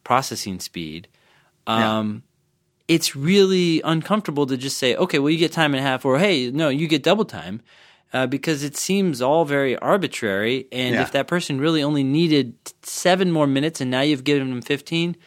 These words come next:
Speaker 1: that is
Speaker 2: Yeah.
Speaker 1: one hundred percent going to help them.
Speaker 2: Yeah. And,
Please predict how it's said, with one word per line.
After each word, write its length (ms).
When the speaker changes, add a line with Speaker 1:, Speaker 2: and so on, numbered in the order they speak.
Speaker 1:
that 200
is 240
Speaker 2:
Yeah. 200
Speaker 1:
one 220
hundred 180
percent 480
going 220
to 60
help 200
them. 180
Speaker 2:
Yeah. 300
And, 320